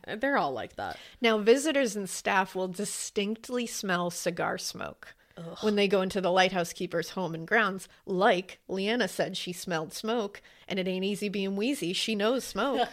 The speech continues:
Speaker 1: <laughs>
Speaker 2: She's asthmatic, so she could smell it.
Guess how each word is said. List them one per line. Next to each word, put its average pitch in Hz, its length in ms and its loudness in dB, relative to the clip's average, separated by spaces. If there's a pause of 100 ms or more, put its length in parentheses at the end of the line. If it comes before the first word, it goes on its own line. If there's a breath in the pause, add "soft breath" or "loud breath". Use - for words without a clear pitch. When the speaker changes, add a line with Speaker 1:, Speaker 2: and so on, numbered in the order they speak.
(280)
Speaker 1:
<laughs> - 340 -6
Speaker 2:
She's 254 260 4
asthmatic, 247 680 6
so - 180 4
she 269 220 2
could 269 160 -2
smell 311 320 0
it. 240 180 4